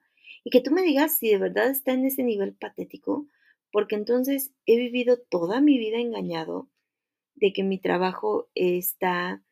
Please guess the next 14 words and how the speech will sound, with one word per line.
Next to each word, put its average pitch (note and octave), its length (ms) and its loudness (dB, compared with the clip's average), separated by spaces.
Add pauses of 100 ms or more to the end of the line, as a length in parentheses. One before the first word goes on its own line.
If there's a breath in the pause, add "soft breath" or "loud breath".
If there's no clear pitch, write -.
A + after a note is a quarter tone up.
(680)
pues, C4 140 2
ya D4 100 8
ni F#4+ 120 4
siquiera B3+ 680 4
superior, G3+ 680 2
sino G3 500 -4 (720)
en G#3+ 160 4
las G3+ 160 2
necesidades G#3+ 720 0
básicas G#3+ 640 -6 (720)
que G#3+ 160 8
una A3 200 0
empresa A3 420 -4
necesitaría F#3+ 1040 -4